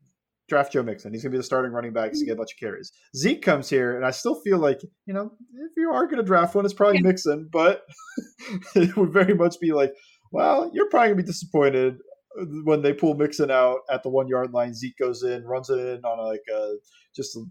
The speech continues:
Speaker 1: right up the middle. Like, "Ah, Mixon could have done that" type of thing. I don't know. Uh, it was the first thing that come to my mind just 'cause I'm like, I'm already looking at, I think three running backs are gonna get plenty of carries this year,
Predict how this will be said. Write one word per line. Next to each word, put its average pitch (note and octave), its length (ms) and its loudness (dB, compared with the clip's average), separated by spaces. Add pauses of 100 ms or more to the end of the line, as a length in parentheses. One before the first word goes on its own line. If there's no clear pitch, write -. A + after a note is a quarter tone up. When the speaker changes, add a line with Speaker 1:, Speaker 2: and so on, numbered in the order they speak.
(180)
Speaker 1:
right C#3 160 4
up C#3 140 2
the C3 80 -6
middle. A#2+ 420 -2 (260)
Like, G#2 200 -14
"Ah, A#2+ 200 2
Mixon B2+ 300 -8
could B2+ 100 -2
have A#2 100 -6
done A#2+ 180 -4
that" A2 200 -6
type A2+ 120 -6
of - 80 -20
thing. A2+ 180 -4
I B2 60 2
don't A2+ 160 -2
know. G#2+ 120 -10 (140)
Uh, C3+ 60 2
it C#3+ 180 0
was D3+ 160 0
the - 80 -16
first E3+ 200 0
thing E3 100 2
that D3 60 -8
come D3 100 -2
to C#3 80 -8
my B2+ 100 -2
mind A#2+ 340 0
just - 180 -16
'cause B2+ 80 -6
I'm A#2 60 -8
like, A2+ 180 -6 (100)
I'm C#3 80 -4
already F#3 200 -2
looking C3+ 280 -2
at, A2 100 -6 (100)
I B2 40 -8
think C#3+ 240 -12 (100)
three A#2+ 160 -8
running A#2+ 260 -6
backs B2+ 240 -6
are B2 40 -10
gonna A2 100 -10
get G#2+ 140 -12
plenty A#2+ 240 -10
of A2+ 120 -12
carries A#2+ 300 -4
this C#3 160 -10
year, D#3 220 -2